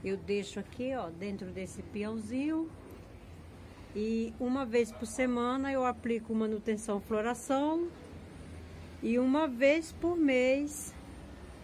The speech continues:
eu estou aplicando uma vitamina do complexo B,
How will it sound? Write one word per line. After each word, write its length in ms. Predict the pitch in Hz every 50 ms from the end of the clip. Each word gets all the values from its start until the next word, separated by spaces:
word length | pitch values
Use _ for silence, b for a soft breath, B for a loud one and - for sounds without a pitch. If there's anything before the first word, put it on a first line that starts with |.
| - - - - - - - - - - - - -
eu 160 | - 214 220
estou 300 | 220 214 - - - 226
aplicando 680 | 226 226 226 - 269 285 285 - 262 240 240 247 247 247
uma 280 | 247 240 240 233 226 214
vitamina 680 | 196 196 247 233 - 294 277 254 240 247 247 254 247
do 140 | 220 233 -
complexo 600 | - 262 254 254 - 240 240 247 - - - 196
B, 240 | 180 180 190 170